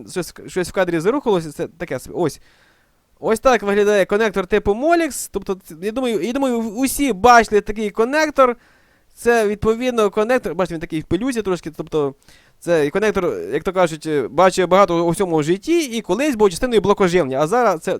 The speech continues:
це просто такий експонат. І тут, е, також є на іншій стороні ось такий, е, обжатий конектор типу DuPont. Тобто, як бачите, ось DuPont, він може, може бути ось у таких корпусах, е,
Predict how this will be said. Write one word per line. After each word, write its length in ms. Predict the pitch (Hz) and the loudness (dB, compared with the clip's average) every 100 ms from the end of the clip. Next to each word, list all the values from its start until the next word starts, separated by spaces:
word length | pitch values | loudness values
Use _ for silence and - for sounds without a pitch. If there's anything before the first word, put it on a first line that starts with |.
| - | -4
це 140 | 180 | -4
просто 460 | 170 220 208 196 180 - _ | 0 0 2 0 -2 -4 _
такий 340 | - 160 190 156 | -10 -4 -2 -2
експонат. 500 | 156 - 180 240 262 - _ _ _ | -2 2 6 6 4 -2 _ _ _
І 120 | - 196 | -8 -4
тут, 180 | 262 | -2
е, 180 | 196 147 - | -4 -6 0
також 400 | 247 262 247 226 | 4 6 4 4
є 60 | 220 | 2
на 100 | 226 | 2
іншій 220 | 226 220 | 0 0
стороні 340 | 208 226 269 | 2 0 2
ось 160 | 208 202 | 0 2
такий, 420 | 220 214 214 185 | 0 0 -2 -2
е, 300 | 107 120 143 | -4 -2 -2
обжатий 540 | 131 160 180 254 247 214 | -2 0 2 4 2 2
конектор 540 | 190 202 247 214 208 | 2 2 0 0 -4
типу 480 | - 214 208 202 180 _ _ - | 0 0 4 4 4 _ _ -18
DuPont. 580 | 139 208 226 240 165 127 - _ | -4 0 4 4 4 0 -14 _
Тобто, 220 | 175 175 | -10 -6
як 100 | 165 | -4
бачите, 400 | 175 233 226 208 - _ - | 2 2 2 0 -2 _ -10
ось 260 | 160 214 180 | 0 0 0
DuPont, 800 | 170 214 269 320 294 - 139 165 | -2 -2 2 2 0 -6 -6 -4
він 240 | 262 233 131 123 | -4 -4 -8 -2
може, 320 | 233 220 220 | 2 2 0
може 420 | 196 240 240 226 | -2 0 2 2
бути 340 | 220 262 220 | 2 2 2
ось 260 | 175 220 214 | 4 6 6
у 100 | 202 | 2
таких 420 | 214 196 233 226 - - _ | 0 -2 0 0 -2 -20 _
корпусах, 640 | - 190 190 220 - 214 151 - - _ _ - | -2 -2 0 -2 4 4 4 -2 -20 _ _ -10
е, 300 | 151 147 143 | -4 -2 -2